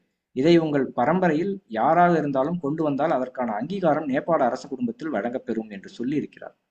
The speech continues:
அது இப்போது எங்கள் பெரிய அக்கா டாக்டர் கற்பகவள்ளி அம்மா,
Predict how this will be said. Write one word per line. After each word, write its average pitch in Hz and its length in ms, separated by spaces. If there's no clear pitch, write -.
அது 127 240
இப்போது 165 320
எங்கள் 127 200
பெரிய 165 280
அக்கா 156 200
டாக்டர் 120 300
கற்பகவள்ளி 131 520
அம்மா, 107 280